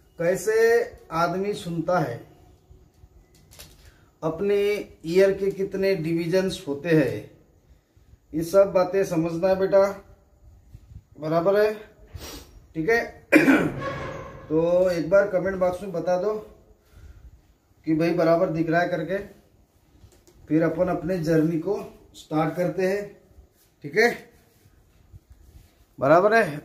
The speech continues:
तीन लोग जुड़े हैं अभी तक के, फटाफट फटाफट बताओ मेरे को कमेंट बॉक्स में, बराबर दिख रहा है ना? चलो ठीक है, अब देखो <clears throat> अपन स्टार्ट कर देते हैं। तो भाई जो ईयर,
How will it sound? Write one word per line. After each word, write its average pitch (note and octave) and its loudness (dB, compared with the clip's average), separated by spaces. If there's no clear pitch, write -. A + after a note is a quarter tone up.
तीन F3 2
लोग F#3+ 2
जुड़े F#3 4
हैं G3 8
अभी F#3+ 0
तक G3 0
के, G3+ 2
फटाफट F3+ 2
फटाफट F#3 2
बताओ F#3+ 4
मेरे G3 2
को G3+ 0
कमेंट F#3 0
बॉक्स F3+ 0
में, G3 -4
बराबर F3+ 2
दिख F3 2
रहा G#3 6
है A#3 2
ना? - -2
चलो D3 0
ठीक A#2+ -6
है, G2+ -12
अब F#3+ -2
देखो A3 2
<clears throat> - -2
अपन A3 -8
स्टार्ट F#3+ -6
कर G#3 -6
देते G#3+ -4
हैं। G#3+ -8
तो G#3+ -2
भाई A3+ -2
जो G3 -6
ईयर, G3+ 0